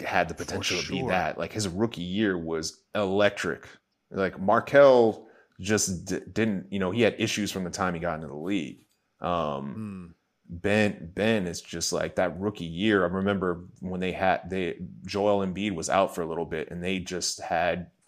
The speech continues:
Speaker 1: a spread offense around him, and they were getting, they were getting rebounds, getting stops, and getting out and running. And it was so much. You, if, if you have a chance, just look up Ben Simmons rookie year highlights.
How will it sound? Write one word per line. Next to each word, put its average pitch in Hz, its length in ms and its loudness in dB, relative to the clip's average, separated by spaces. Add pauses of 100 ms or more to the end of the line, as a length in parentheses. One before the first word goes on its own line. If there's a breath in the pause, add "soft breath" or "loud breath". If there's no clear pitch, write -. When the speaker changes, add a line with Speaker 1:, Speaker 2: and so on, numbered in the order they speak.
Speaker 1:
a - 100 -2
spread - 380 4
offense 90 400 2
around 95 320 0
him, 95 300 0
and 76 640 -8
they 92 120 -2
were 87 120 -4
getting, 92 560 -2
they 117 100 0
were 101 80 2
getting 95 420 0
rebounds, 104 540 2
getting 95 220 -2
stops, 98 380 4
and 90 120 -8
getting 90 160 -2
out 87 160 2
and 80 180 -4
running. 82 440 0 (380 soft breath)
And 101 100 4
it 95 80 4
was 82 120 -2
so - 360 4
much. 85 200 0
You, 110 460 0
if, - 280 -4 (120)
if 120 140 2
you 156 80 8
have 151 80 8
a 113 60 4
chance, 107 280 2
just 107 180 2 (220)
look 113 340 0
up 107 300 8 (400 soft breath)
Ben 107 180 4
Simmons 98 460 2
rookie 92 300 -4
year 87 200 0
highlights. 73 720 -4